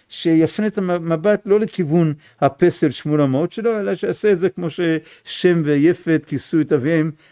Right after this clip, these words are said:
והלכו אחורנית בפרשת נוח, כידוע לכם, כזכור לכם, אבל בנידון דידן. תראו, שתי השורות האחרונות בצילום שלמטה לפניכם, אתם רואים?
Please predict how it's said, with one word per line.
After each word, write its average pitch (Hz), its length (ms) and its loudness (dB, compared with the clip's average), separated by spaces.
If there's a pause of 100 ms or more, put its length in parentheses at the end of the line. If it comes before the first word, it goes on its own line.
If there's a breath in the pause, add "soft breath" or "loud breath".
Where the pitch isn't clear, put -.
(140)
והלכו 135 420 2
אחורנית 147 600 0
בפרשת 135 680 -4
נוח, 180 340 -2
כידוע 156 340 -8
לכם, 196 300 -6 (300 loud breath)
כזכור 156 440 0
לכם, 240 320 0 (300 loud breath)
אבל 160 220 6
בנידון 151 600 2
דידן. 151 440 0 (100)
תראו, 170 300 2 (280 soft breath)
שתי - 220 -2
השורות 170 400 0
האחרונות 151 500 0
בצילום 135 480 -4
שלמטה 139 1160 -2
לפניכם, 131 580 -4 (100)
אתם 151 140 -8
רואים? 170 260 -2